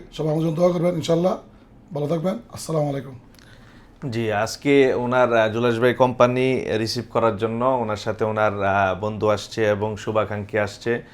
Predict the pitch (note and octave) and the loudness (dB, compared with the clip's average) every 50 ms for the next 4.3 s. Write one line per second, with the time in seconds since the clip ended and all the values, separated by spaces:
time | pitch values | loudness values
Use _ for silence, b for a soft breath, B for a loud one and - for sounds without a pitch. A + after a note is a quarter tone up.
0 | B B B B - A2 G#2 G#2 G2+ - A2 A2 A2 A2 G2 G2+ A2 A2 A2+ G#2+ | B B B B -8 -6 -6 -6 -6 -4 -2 -2 -2 -2 -2 -2 -2 -2 -2 0
1 | - A2+ G#2+ G#2+ G2+ F#2+ A#2 A2+ A#2+ B2+ C3+ D3 D3+ B B B B B - G#2+ | 0 2 2 2 0 0 -2 -4 -2 -2 -2 -2 -4 B B B B B -6 -2
2 | A2 A#2 A#2 A#2 A#2+ A#2+ A#2 - - A2 G#2+ A#2 B2+ B2+ A#2+ A#2 A#2+ A2 G#2+ A#2+ | -2 0 -2 0 0 -2 -2 -2 -2 0 2 2 2 2 2 0 -2 -2 -2 -4
3 | B2 B2+ B2 A#2 G2+ A2+ A#2 A2+ G#2 A2+ A2 A2 A2+ C#3 C3+ G#2 G#2+ G#2+ G#2+ G#2+ | -2 -2 -2 0 2 2 2 2 2 0 -2 0 0 0 0 0 -2 -4 -4 -4
4 | A2 A2+ A2+ A2+ A2+ | -4 -4 -4 -4 -6